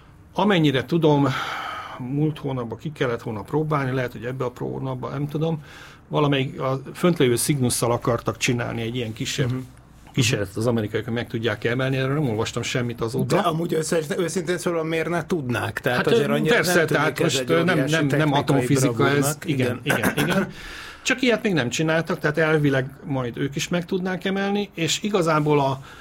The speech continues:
Speaker 1: a térbeli, mm, stabilizálása, mm, az egész rendszernek, illetve a, a térbeli pozícióban tartása, az pedig úgy néz ki, hogy, ö,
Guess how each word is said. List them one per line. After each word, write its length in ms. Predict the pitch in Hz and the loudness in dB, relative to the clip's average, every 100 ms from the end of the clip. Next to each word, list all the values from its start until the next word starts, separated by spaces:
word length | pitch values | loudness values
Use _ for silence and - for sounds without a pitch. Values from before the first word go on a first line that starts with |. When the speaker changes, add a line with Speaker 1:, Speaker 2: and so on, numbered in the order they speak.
| - - - | -20 -20 -14
Speaker 1:
a 180 | - 147 | -6 0
térbeli, 760 | 190 196 175 156 143 135 131 131 - - - 165 | 4 6 6 4 4 2 0 -4 -16 -20 -10 -4
mm, 680 | 156 147 143 139 151 - 151 | -2 -2 -2 -4 -6 -6 -6
stabilizálása, 1700 | - - 175 165 147 135 135 135 131 127 123 - 127 123 120 120 117 - - | -2 0 2 4 4 4 2 2 2 0 -2 0 4 4 2 0 -6 -16 -16
mm, 1080 | - 156 143 135 135 139 - - - 104 - | -12 -10 -10 -8 -8 -8 -10 -10 -12 -12 -10
az 120 | 123 | -6
egész 340 | 131 143 120 - | -2 0 0 0
rendszernek, 680 | 139 160 156 147 139 131 - | 0 0 2 2 2 -2 -2
illetve 580 | 123 120 - 123 117 | -2 -2 -2 -2 0
a, 200 | 113 110 110 - - - | 0 -2 -6 -8 -12 -8
a 240 | 113 110 113 135 | -6 -6 -8 -8
térbeli 640 | - 143 135 127 117 113 113 - - - 156 | -4 -2 0 0 0 -4 -6 -14 -20 -20 -6
pozícióban 560 | - 156 147 139 113 110 | 2 2 2 0 -4 -4
tartása, 760 | 147 147 160 156 - 160 160 - - - - - | -2 -2 -2 -2 0 0 0 -4 -18 -20 -20 -6
az 120 | 156 | 0
pedig 220 | 170 165 | 2 2
úgy 140 | 233 180 | 2 4
néz 260 | 131 127 | 2 0
ki, 140 | - 165 | -2 0
hogy, 400 | 156 151 147 156 | 4 2 2 2
ö, 240 | 151 | 4